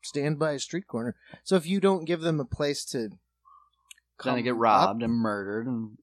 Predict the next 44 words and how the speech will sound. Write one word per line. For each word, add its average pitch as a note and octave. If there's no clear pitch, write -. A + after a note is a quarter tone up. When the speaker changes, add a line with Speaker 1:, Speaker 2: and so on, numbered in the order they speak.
Speaker 2:
you C#3+
Speaker 1:
like, D#3
Speaker 2:
know, -
Speaker 1:
I C#3
don't, D3+
Speaker 2:
abused. C#3
Speaker 1:
yeah, G#3+
I F3
don't, F#3
I F#3
don't G#3+
know. D#3
'Cause -
Speaker 2:
It's F#3
a -
Speaker 1:
if, D#3+
if D3+
Speaker 2:
weird F#3+
Speaker 1:
you F3+
set A3+
Speaker 2:
thing, A#2+
Speaker 1:
up A2+
Speaker 2:
right? D3
Speaker 1:
an F#3
unappetizing F3+
place D3
to, F3+
quote, D3+
un-, C#3
go C3+
do C#3
your B2+
drugs, A#2+
no D3+
one C#3+
will G2
go. D#2
Speaker 2:
Right. A2
Speaker 1:
And D#3+
then E3+
that D#3
just D3+
means, C#3
like, A#2+